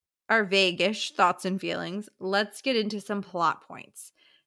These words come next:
So I'm calling this section Rebels Without a Cause. And this is where we first jump into the book. So we open, uh, with Violet alive and well with her brother and the rest of the rebels at Xaden's childhood home, which they have been using,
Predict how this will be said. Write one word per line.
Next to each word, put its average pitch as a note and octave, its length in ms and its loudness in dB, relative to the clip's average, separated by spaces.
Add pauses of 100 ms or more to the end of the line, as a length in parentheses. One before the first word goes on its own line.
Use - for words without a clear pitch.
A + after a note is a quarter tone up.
So - 200 -4
I'm A#3 120 0
calling D4 420 4
this C#4+ 180 -2
section C4 520 0
Rebels G#3+ 440 2
Without F#3+ 260 2
a E3+ 40 -2
Cause. - 600 -6 (480)
And G#3 120 -2
this A3+ 140 -4
is A#3+ 140 -2
where A3 180 2
we G#3+ 160 0
first A3 460 0
jump G3+ 240 0
into F3+ 240 -2
the E3 100 -6
book. - 300 -12 (180)
So A3+ 240 4
we A#3 240 4
open, A3+ 600 2 (380)
uh, F#3+ 280 4
with A#3+ 220 0
Violet F#3 420 2
alive F#3+ 360 4
and A#3+ 120 -2
well G#3 480 0
with G3+ 180 -4
her A#3+ 120 0
brother F3+ 400 2
and G3 160 -4
the F#3 60 -2
rest G#3 220 0
of A#3 60 -12
the A#3 80 -2
rebels F#3 380 4
at F3+ 140 -10
Xaden's F#3+ 520 -2
childhood F3+ 540 -2
home, F#3 380 -4 (200)
which - 140 -12
they G3 200 0
have G#3 200 -4
been A3+ 180 -2
using, F#3 540 -4